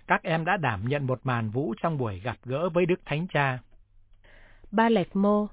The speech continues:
Speaker 2: Đức cha Corrado Lorefice, Tổng giám mục giáo phận Ba Lẹt Mô, cho biết Đức Thánh Cha đến Sicilia ngày mười lăm tháng chín tới đây để nâng đỡ một giáo hội tái khởi hành với cái nhìn theo Tin Mừng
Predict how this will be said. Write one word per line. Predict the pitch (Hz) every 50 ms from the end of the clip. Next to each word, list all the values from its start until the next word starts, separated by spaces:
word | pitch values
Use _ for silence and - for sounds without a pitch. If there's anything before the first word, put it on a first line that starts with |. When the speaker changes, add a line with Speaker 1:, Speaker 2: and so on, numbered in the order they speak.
| - - - - - - - - - -
Speaker 2:
Đức | 202 254 330 - - -
cha | 254 247 233 226 226 - -
Corrado | 240 233 226 233 226 214 202 220 220 220 220
Lorefice, | 214 208 226 226 220 220 220 220 - - 254 247 - - - 220 214 208 202 202 - - - - - -
Tổng | 196 190 208 214
giám | 277 339 320 233
mục | 196 180 - -
giáo | - 214 254 294 -
phận | 240 196 180 - -
Ba | 208 262 262
Lẹt | 233 190 165 - 202
Mô, | 220 233 240 240 233 - _ - - - - - - -
cho | 254 247
biết | 220 247 269 311 -
Đức | - 254 285 -
Thánh | - 285 277 269
Cha | - 254 233 226 220 214
đến | 190 208 208 226 269 - -
Sicilia | 254 240 220 - 233 226 220 220 220 220 214 208 208 208 - - - - - -
ngày | - 220 220
mười | 220 220 240
lăm | 269 285 285 277
tháng | - 262 294 294
chín | - 240 247 277
tới | 294 - 254 269 277
đây | 254 247 233 233 226 220 - - - - - - -
để | - 185 208 233
nâng | 277 320 311 254
đỡ | 185 170 180
một | 226 220 202 175 -
giáo | - 196 226 302 320
hội | 269 208 175 - - - -
tái | 208 196 240 302 -
khởi | - 175 196
hành | 226 226 214 185 170 160 156
với | 165 208 -
cái | - 277 294
nhìn | 294 240 214 175 165 -
theo | - 233 262 262
Tin | - 262 262 254 233
Mừng | 202 180 170 165 156